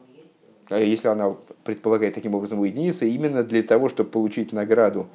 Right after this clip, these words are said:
Венизро Зера, что у нее засеется семя, то есть она с-, сможет родить. А, и за Симон аз-, аз-, Азерфелд Ирасхейт. И, э, это является, а, указанием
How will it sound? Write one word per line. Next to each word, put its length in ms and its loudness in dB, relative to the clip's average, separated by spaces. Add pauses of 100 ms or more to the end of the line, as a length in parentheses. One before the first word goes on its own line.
(260)
Венизро 680 2
Зера, 400 0
что 200 -12
у 40 -6
нее 200 -4
засеется 460 -8
семя, 340 -6
то 120 -12
есть 180 -12
она 260 -10 (100)
с-, 260 -18
сможет 260 -8
родить. 380 -4 (440)
А, 380 2 (460)
и 220 0
за 220 2
Симон 480 -4
аз-, 260 -2
аз-, 420 0 (100)
Азерфелд 720 0
Ирасхейт. 720 -2 (120)
И, 260 -6
э, 260 2
это 220 0
является, 920 -2 (840)
а, 760 -12 (240)
указанием 880 0